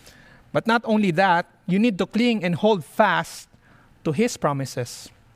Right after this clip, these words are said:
Now, one author said that there's a big difference between having the promises of God and holding fast to the promises of God.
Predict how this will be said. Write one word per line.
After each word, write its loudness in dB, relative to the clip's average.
Now, 2
one 0
author 2
said 2
that -6
there's 2
a -4
big -4
difference -2
between -4
having -2
the 0
promises -2
of -2
God 2
and -8
holding -2
fast -2
to -8
the -2
promises 0
of -2
God. -2